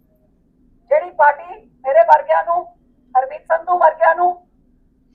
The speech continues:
ਮਮਤਾਜ ਬਰਾੜ ਜੀ, ਸਾਰੇ ਆਪਾਂ ਸਾਰਿਆਂ ਨੂੰ, ਜਿਨ੍ਹਾਂ ਨੂੰ ਟਿਕਟਾਂ ਦੇ ਨਾਲ ਪਾਰਟੀ ਨਵਾਜਦੀ ਹੈ, ਗੱਦਾਰੀ ਕਰਕੇ ਪਾਰਟੀ ਦੇ ਨਾਲ। ਅੱਜ ਚੰਗੇ ਦਿਨ ਕਹਿੰਦਾ ਤੁਹਾਨੂੰ ਦਿਖਾਊਗਾ, ਲੇਕਿਨ ਚੰਗੇ ਦਿਨ ਤਾਂ ਆਪਣੇ ਦੇਖਣ ਵਾਸਤੇ ਉਹਦੀ ਗੱਡੀ 'ਚ ਚੜਿਆ ਫਿਰਿਆ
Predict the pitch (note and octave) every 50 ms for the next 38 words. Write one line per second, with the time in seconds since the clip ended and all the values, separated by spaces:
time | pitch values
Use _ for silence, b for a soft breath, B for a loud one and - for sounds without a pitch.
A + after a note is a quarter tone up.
0 | - C4+ C#4 - - D4+ D#4 D#4+ D#4+ - D#4+ D#4+ D#4 D#4+ - E4 E4+ F4 - D#4+
1 | D4 D4+ E4+ F4+ F4+ F4+ - F4+ F4 - - - - D4+ E4 E4+ E4+ F4+ F4+ F4
2 | D#4 D4+ D#4+ E4+ F4+ F#4 - - - - _ - - D#4+ D#4+ E4 D4+ D4 D#4 D#4+
3 | - - D4 C4+ C4 - F4+ F4 E4+ D4 A#3+ A#3 A3 - - - - - B3+ -
4 | - _ _ _ _ _ - B3+ C4 C4 C#4+ D#4 F#4+ F#4 - D4+ C#4 - - C#4
5 | C#4 C#4 - C4 A#3+ A#3+ - - - C4 - A3+ A3+ A#3+ - - - _ _ _
6 | _ _ _ _ _ _ _ _ _ _ _ _ _ - B3+ C#4 C4+ C#4 - D4
7 | C#4+ D4 - F4 F4 - D4 D4+ D4 - - - _ _ _ _ _ _ - C4+
8 | C#4 - F4+ F4+ F4 - C#4+ C#4 - E4+ F4+ F4+ D#4+ - - D4+ D4+ C#4+ D4 -
9 | - - - - - C4 C4+ C#5 D5+ - _ - C#5 - - D5 C#5+ D5+ - D5
10 | - - - C#5 - D4 C#4+ C#5 - - - B3+ B3+ B3+ A#3+ A3+ - - - -
11 | - - C4+ - - _ _ A3 _ _ A3 G#3 G#3 G#3+ - G#3+ G3+ A3 A#3